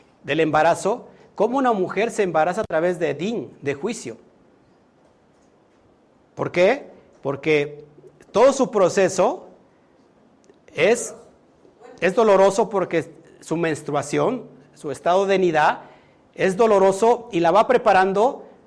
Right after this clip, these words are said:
durante varios años para que ella pueda ser madre. ¿Cómo es, cómo es el proceso? Muy doloroso. Ahora, el proceso de embarazo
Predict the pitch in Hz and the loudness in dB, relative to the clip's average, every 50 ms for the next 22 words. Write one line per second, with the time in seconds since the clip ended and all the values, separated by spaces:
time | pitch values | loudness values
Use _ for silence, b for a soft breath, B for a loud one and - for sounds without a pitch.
0 | _ _ _ - 143 160 170 170 165 170 170 165 - 156 156 151 156 156 - - | _ _ _ -10 -4 0 2 2 2 2 0 -2 0 0 2 0 0 -2 -8 -14
1 | 170 131 160 180 214 254 294 294 269 - - 247 208 190 190 185 190 214 - - | -6 0 2 2 2 2 2 0 -2 0 2 2 2 4 2 2 0 0 -2 -4
2 | - - - - _ _ _ - 147 147 156 156 - 175 175 196 208 208 202 - | -10 -16 -20 -20 _ _ _ -2 0 0 0 -2 -2 -2 -2 0 0 -2 -2 0
3 | 202 190 180 185 208 220 208 - - - - - - - 175 156 156 156 165 156 | 0 2 2 4 2 2 0 -2 -8 -18 -20 -20 -10 -8 -6 -6 -4 -2 -4 -4
4 | 135 135 131 208 214 202 226 208 - - - - 214 196 202 190 - 196 180 165 | -4 -4 -4 -2 -2 0 -2 -2 -4 -6 -6 -6 -4 -2 -2 -4 -4 -4 -4 -4
5 | 151 - 151 143 - - 147 143 - 190 208 - - - _ - 170 208 220 190 | -4 -6 -8 -8 -8 -8 -10 -8 -8 -10 -10 -10 -14 -20 _ -6 -4 -2 -2 0
6 | 180 160 143 139 131 - - - - - _ _ _ B B B B B B B | 0 -2 -2 -2 -4 -6 -10 -14 -18 -20 _ _ _ B B B B B B B
7 | - 151 196 202 196 185 190 185 175 170 165 240 247 247 311 285 254 226 202 175 | 2 4 6 6 6 4 2 2 0 2 4 4 2 2 2 2 2 2 2 4
8 | 170 170 185 208 202 - 233 240 302 349 - - - | 4 4 4 4 4 4 2 2 2 0 -2 -10 -20